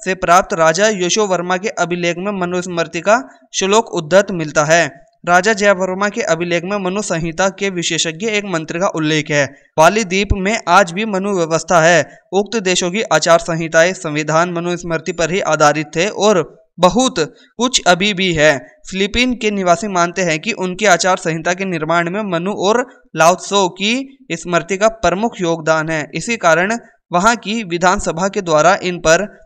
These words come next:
दोनों की मूर्तियां स्थापित की गई है। हम मनु को कितना ही विरोध कर लें,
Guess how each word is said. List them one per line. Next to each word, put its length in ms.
दोनों 380
की 140
मूर्तियां 460
स्थापित 400
की 200
गई 180
है। 440
हम 160
मनु 240
को 120
कितना 320
ही 140
विरोध 360
कर 120
लें, 220